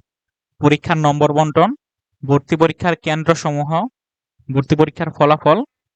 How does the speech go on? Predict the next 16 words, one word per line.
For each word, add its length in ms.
এবং 200
ভর্তি 300
পরীক্ষার 380
আবেদন 360
পদ্ধতি 400
এবং 200
ভর্তির 340
আবেদন 300
ও 140
ভর্তি 340
প্রক্রিয়া। 420
তাহলে 260
চলো 220
শুরু 240
করা 180
যাক। 160